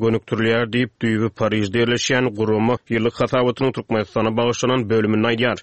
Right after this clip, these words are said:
Üçünji may bütün dünýä medeniýet azatlygy gününe çap edilen hasabat dünýäniň bir ýüz seksen ýurduna we territoriýalaryna medeniýet azatlygynyň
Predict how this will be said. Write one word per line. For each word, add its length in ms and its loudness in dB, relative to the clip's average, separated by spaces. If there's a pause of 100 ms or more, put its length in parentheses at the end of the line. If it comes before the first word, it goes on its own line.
Üçünji 360 0
may 260 2
bütün 300 0
dünýä 240 4
medeniýet 560 2
azatlygy 480 2
gününe 320 4
çap 260 -2
edilen 300 0
hasabat 580 0
dünýäniň 420 2 (120)
bir 100 -2
ýüz 220 0
seksen 400 0
ýurduna 400 2
we 180 0
territoriýalaryna 880 0 (100)
medeniýet 540 0
azatlygynyň 440 0